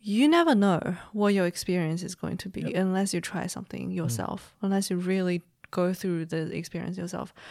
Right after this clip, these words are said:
Speaker 1: What others say are going to be <laughs> based on their experiences and
Speaker 2: Hmm.
Speaker 1: perspective and all those, you know, identity associated stuff,
Speaker 2: Yep.
Speaker 1: um, bias in those ways. Um, so I feel like those who really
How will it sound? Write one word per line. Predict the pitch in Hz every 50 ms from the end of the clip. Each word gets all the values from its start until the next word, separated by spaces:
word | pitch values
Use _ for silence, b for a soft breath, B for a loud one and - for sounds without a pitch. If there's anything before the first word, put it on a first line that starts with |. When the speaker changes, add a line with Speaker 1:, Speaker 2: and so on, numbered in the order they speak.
| B B B B B B B
Speaker 1:
What | 233 269 269
others | - 254 254 269 262 -
say | - - 190 180 175 170
are | - - 175
going | 180 190 202 202 202
to | - - 190 175 170 165 160 160 190 190 185 _ _ _ _ _ _ _ -
be | - 202
<laughs> | 196 - 190
based | 185 202 202 185 -
on | 202 180 165
their | 165 165 165
experiences | 165 175 - - - 208 202 190 185 190 - - 170 185 -
and | - - 180 - 120
Speaker 2:
Hmm. | 127
Speaker 1:
perspective | - 196 185 - - 240 - - 185 180 175
and | 175 175 175 175 170 170
all | - - 180 175 165 175 165 170 175
those, | - - - 180 202 - - - -
you | - -
know, | - - - _ -
identity | 165 170 - 165 160 160 175 175 170 208 190 196 _ _ _ _ _ -
associated | 180 - 180 175 185 185 - 175 160 160 170 175
stuff, | - - - 220 - B B B B B
Speaker 2:
Yep. | 147 175 B B B B B -
Speaker 1:
um, | 175 170 160 165
bias | 165 - 160 156 160 175 - -
in | 160 156
those | 156 165 - -
ways. | 202 190 185 - B B B B B B B B B
Um, | - 208 226 220 220 220 233 247 _ _ _ _ _ _ _
so | - - - 233 220 220 202 175 - -
I | - 202
feel | 233 262
like | 277 294 254 214 -
those | 202 190 202 233 240 -
who | 254 226 - - 208 196 185 180 185 B B B B B B - 202
really | 196 196 226 254 277 285 269 240 208 185 180 175 175 190 -